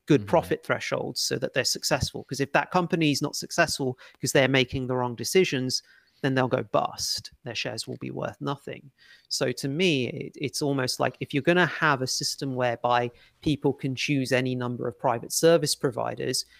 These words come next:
Speaker 1: you wanna make sure those private corporations, their employees have a significant say, uh, or significant ownership of the
Speaker 2: Mm-hmm.
Speaker 1: company. I, I, I'm a believer in cooperative models,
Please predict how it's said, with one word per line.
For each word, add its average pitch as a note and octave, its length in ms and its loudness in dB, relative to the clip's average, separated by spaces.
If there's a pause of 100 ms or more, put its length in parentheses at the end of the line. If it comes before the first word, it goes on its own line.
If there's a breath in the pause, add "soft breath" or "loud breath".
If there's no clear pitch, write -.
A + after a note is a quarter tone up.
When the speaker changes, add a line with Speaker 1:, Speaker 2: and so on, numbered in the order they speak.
(120)
Speaker 1:
you C#3 140 0
wanna D3+ 180 6
make C#3+ 220 2
sure C#3+ 160 0
those C3+ 140 0
private C3+ 340 0
corporations, C#3 720 0
their B2+ 200 2
employees C3+ 580 0
have B2 180 2
a B2 40 -4
significant C3 680 -2
say, C3 420 4 (640 soft breath)
uh, B2 340 2
or C#3+ 200 4
significant E3+ 580 0
ownership E3 640 2 (640)
of A2 100 -2
the B2 80 -4
Speaker 2:
Mm-hmm. F#3 60 -8
Speaker 1:
company. B2 360 -6
I, A#2 60 -6
I, C3 460 0
I'm D3 100 2
a C#3 80 2
believer D#3+ 400 4
in C#3 100 0
cooperative C#3 540 0
models, B2 460 0